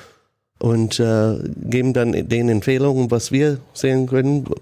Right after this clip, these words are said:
was wir von anderen Firmen erlebt haben und wie sie sich in Richtung eine ag-, agilere Organisation sich bewegen können.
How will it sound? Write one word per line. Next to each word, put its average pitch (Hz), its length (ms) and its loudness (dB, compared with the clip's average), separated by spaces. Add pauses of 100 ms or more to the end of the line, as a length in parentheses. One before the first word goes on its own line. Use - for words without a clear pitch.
was - 480 -2
wir 113 260 2
von 107 220 -2
anderen 139 340 0
Firmen 131 360 0
erlebt 123 420 0
haben 113 280 2 (460)
und 107 180 0
wie 120 160 2
sie 113 200 2
sich 107 420 0
in 107 180 2
Richtung 107 540 0
eine 107 340 0 (140)
ag-, 107 260 -2 (100)
agilere 104 640 2
Organisation 104 840 0
sich 104 160 -2
bewegen 104 340 0
können. 92 280 -4